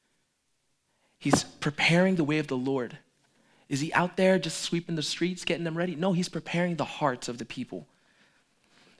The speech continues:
John the Baptist, or as we call him, John the Baptizer, his baptism is a baptism of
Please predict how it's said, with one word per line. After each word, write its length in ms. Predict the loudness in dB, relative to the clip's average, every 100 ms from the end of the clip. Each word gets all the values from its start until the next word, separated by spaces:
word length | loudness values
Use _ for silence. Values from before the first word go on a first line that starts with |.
| _ _ 0
John 240 | 6 6
the 80 | 8
Baptist, 420 | 6 6 4 -2
or 100 | 0
as 160 | 0 0
we 60 | -2
call 220 | 2 2
him, 160 | 2 -4 _ _
John 220 | 0 2
the 60 | 2
Baptizer, 920 | 0 0 0 4 6 6 4 2 0 -8 _ _ _ -20 -4
his 180 | -2
baptism 560 | 0 0 0 0 0 0
is 160 | -2 -4
a 60 |
baptism 580 | -2 -4 -4 -6 -4 -2
of 160 | -4